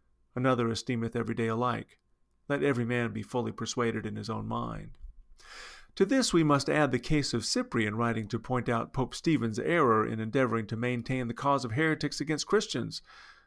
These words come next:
That's from Epistle seventy-three, Paragraph one. And in response, Firmilian, Bishop of Caesarea, wrote to Cyprian, complaining that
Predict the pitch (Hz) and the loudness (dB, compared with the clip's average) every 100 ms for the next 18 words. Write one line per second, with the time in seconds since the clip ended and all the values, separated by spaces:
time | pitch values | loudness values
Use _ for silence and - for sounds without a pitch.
0 | _ 165 151 - 135 113 107 135 - 110 | _ -4 -4 0 0 0 -2 -2 -2 -2
1 | 127 110 104 - 117 107 104 113 107 110 | 0 -2 -4 -2 -2 -2 -2 -4 -2 -6
2 | - 120 117 110 98 101 _ - - - | -4 -4 -4 -4 -8 -16 _ -20 -20 -6
3 | 156 180 175 135 - 147 202 170 - - | 2 4 4 2 2 4 4 2 -2 -2
4 | 120 156 208 123 113 123 - 117 107 120 | 2 4 4 2 2 0 -2 -4 -4 -4
5 | 98 170 170 110 107 113 120 117 - 117 | -2 0 0 0 -4 -6 -4 -4 -4 -8
6 | - 226 113 107 104 - 117 127 123 117 | -4 -4 -4 -6 -8 -8 -4 -2 -2 -2
7 | 110 - | -4 -6